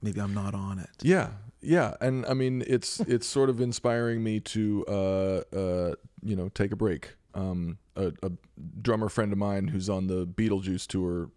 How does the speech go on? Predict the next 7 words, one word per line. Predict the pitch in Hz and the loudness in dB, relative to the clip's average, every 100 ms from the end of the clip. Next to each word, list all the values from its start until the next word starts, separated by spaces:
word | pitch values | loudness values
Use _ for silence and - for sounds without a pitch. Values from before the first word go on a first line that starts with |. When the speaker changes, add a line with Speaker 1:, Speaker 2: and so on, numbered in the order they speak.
| - | -14
Speaker 2:
re-, | 95 98 - | -4 -4 -4
like, | 101 87 - - - | -2 -2 -4 -20 -2
he | - | 4
was | 170 - | 6 4
off | - 117 127 - | 4 2 2 -2
Instagram | 120 120 120 123 120 113 | -4 -2 0 0 0 -2
for | 113 104 | 0 0